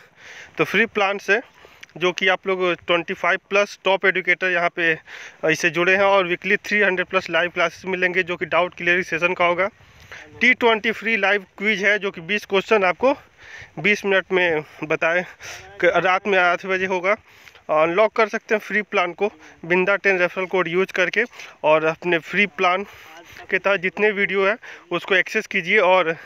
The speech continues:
अपने तैयारी को और सुदृढ़ कीजिए। Benefits है plus subscription के, तो one subscription unlimited benefits है। पहली बात, top educator तो हैं ही, यहाँ पे structure course है,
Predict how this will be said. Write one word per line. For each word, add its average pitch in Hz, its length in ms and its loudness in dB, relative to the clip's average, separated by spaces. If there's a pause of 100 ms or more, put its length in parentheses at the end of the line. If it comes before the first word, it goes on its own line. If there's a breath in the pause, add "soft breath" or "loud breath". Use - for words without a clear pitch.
(340 loud breath)
अपने 170 180 0
तैयारी 175 340 0
को 185 140 0
और 190 80 2
सुदृढ़ 185 380 -2
कीजिए। 190 400 0 (1600 loud breath)
Benefits 196 580 -4
है 214 80 4
plus 202 320 -2
subscription - 800 -2
के, 190 180 -2 (920 loud breath)
तो 170 100 4
one 196 140 4
subscription 202 540 -2
unlimited 180 680 0 (540 loud breath)
benefits 180 480 0
है। 196 60 -2
पहली 175 340 -2
बात, 180 200 0 (540 loud breath)
top 226 200 4
educator 226 460 2
तो 226 140 -4
हैं 233 220 4
ही, 233 120 0 (380 loud breath)
यहाँ 196 180 2
पे 196 140 2
structure 196 400 0
course 208 400 0
है, 196 140 4